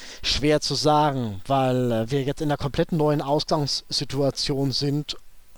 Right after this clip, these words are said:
und sich einfach die Frage stellt, die wir auch eben schon hatten, was wollen sie jetzt machen? Wollen sie den, wollen sie den Antrieb gezielt nochmal einsetzen oder wollen sie einfach retten, was zu retten ist? Wird auch ein bisschen schwammig gehalten jetzt eben in der, in, in, in der letzten Einstellung von wegen, äh, ähm,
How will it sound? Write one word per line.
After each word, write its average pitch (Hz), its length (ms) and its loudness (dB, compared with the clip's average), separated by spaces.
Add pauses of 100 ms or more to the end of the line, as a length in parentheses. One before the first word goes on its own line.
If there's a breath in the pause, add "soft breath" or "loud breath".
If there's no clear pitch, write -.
(520 loud breath)
und 143 260 4
sich - 200 -2
einfach 147 180 -2
die - 120 -2
Frage 139 320 0
stellt, 156 260 2
die 139 100 -2
wir 139 100 4
auch 117 120 -4
eben 147 180 2
schon 143 220 -2
hatten, - 180 -2 (480 loud breath)
was 139 300 0
wollen 160 260 4
sie 147 80 2
jetzt 147 240 2
machen? 185 320 0 (320 loud breath)
Wollen 151 240 4
sie 143 140 -2
den, 135 360 2
wollen 151 200 2
sie 139 100 -2
den 139 140 -2
Antrieb 147 360 -4
gezielt - 360 -6
nochmal 160 360 4
einsetzen 190 720 0
oder 165 520 2
wollen 156 240 4
sie 160 120 0
einfach 143 320 -2
retten, 151 280 -2
was 143 220 0
zu - 100 0
retten - 360 -2
ist? - 520 2 (1400 loud breath)
Wird 196 240 4
auch 202 120 4
ein 190 100 4
bisschen 185 240 0
schwammig 180 400 2
gehalten 165 480 2
jetzt 143 300 0
eben 143 260 2
in 139 80 0
der, 131 320 2
in, 135 200 -2
in, 139 180 -2
in 160 160 0
der 135 100 4
letzten - 380 0
Einstellung 135 580 0
von 143 240 0
wegen, 139 380 2
äh, 131 440 2
ähm, 127 160 -4